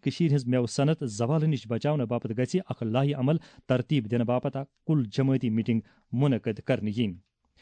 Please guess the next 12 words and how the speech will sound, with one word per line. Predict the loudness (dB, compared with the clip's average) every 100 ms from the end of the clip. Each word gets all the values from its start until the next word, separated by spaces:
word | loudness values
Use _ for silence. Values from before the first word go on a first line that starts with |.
| -20 -20 -20 _
نائب | 6 6 4 0
وزیر | 6 6 8
اعلیٰ | 4
سُریندر | 4 2 4 2
کمار | 0 0 0
چودھریَن | 2 4 4 6 4 6
چھُ | 4
جے | 2 2
اینڈ | 4 2
کے | 2 0
بِلڈنگ | 2 4 6 4 4
اینڈ | 0